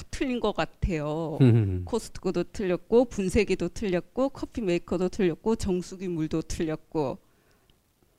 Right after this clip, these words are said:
Speaker 1: 그거 다 하지 말까요?
Speaker 2: 그게 아니라 다 맞아요. 왜냐면 코스트코는 일단 싸고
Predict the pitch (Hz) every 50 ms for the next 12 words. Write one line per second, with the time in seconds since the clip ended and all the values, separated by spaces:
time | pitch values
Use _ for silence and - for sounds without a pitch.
0 | _ - - - 165 - 160 170 - 233 - - - - - - - - - -
1 | - 190 - _ _ _ _ - - - 160 165 196 175 151 147 151 170 202 175
2 | 123 98 85 - - - - - _ - - - - 175 190 190 135 113 107 123
3 | 123 120 107 85 80 78 - _ _ _ _ _ _ _ _ _ _ _ _ _
4 | - 143 156 170 175 180 190 185 190 - 240 233 - - - 214 202 190 196 196
5 | 180 143 135 - 175 170 165 143 - 220 190 196 175 156 120 92 76 - - -